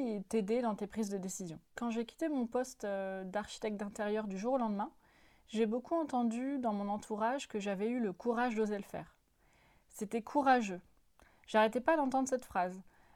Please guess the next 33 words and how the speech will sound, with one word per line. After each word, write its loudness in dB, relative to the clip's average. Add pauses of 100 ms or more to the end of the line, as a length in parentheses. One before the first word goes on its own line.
À 6
l'époque, 2 (100)
ça -2
me 2
troublait 0
beaucoup, -2 (440)
parce -4
que -2
c'était -8
ça 0
le -2
courage, 2
je 0
me 2
disais, 0 (180)
oser 4
dire 2
stop 0
à 6
une 0
vie -4
qui -8
me -6
convient -4
pas. 2 (100)
Je, 0
je, 0
je 2
me 4
suis -2
vachement 6
interrogée 6
là-dessus, 2